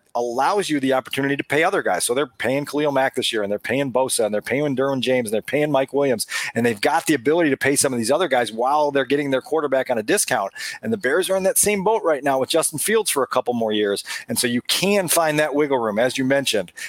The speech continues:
to make one of your guys happy. Now, again, it comes down to, to your belief in the player. It, it,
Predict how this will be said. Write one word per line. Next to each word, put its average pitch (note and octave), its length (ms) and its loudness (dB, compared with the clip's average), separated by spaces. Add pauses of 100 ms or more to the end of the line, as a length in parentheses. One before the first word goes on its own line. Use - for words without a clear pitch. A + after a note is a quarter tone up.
(120)
to C#3+ 140 0
make C3 420 2
one C#3+ 180 2
of C3+ 100 -4
your C3+ 160 0
guys B2+ 320 2
happy. A#2+ 440 0 (280)
Now, A#2 160 0
again, B2+ 340 2
it G2+ 160 -2
comes C3+ 240 -2
down C#3 280 2
to, B2+ 260 2 (340)
to A#2 380 0 (340)
your B2+ 140 -2
belief A#2+ 460 -2
in B2 100 0
the G#2+ 80 -4
player. E3 480 2 (320)
It, B2 220 0
it, A#2+ 220 0